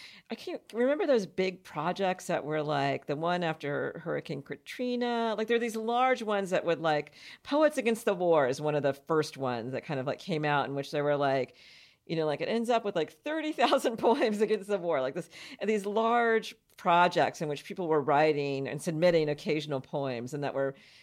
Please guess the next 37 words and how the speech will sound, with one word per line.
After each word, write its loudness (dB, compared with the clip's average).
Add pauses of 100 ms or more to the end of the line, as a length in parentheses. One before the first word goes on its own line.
(600)
meant 2
to 0
be 4
inclusive, 2
meant -2
to -2
basically -2
take -4
any 0
work 2
that 0
was -4
happened -2
to -2
come -2
that 0
way, 2
that -6
people -8
that -2
ran 0
into -4
it, -6 (680)
um, -2 (460)
which -4
might 2
be, 0
like, 0
the -2
early 4
kind -4
of, -4
like, -4
canary 0
indicators -4
of -6
a, -6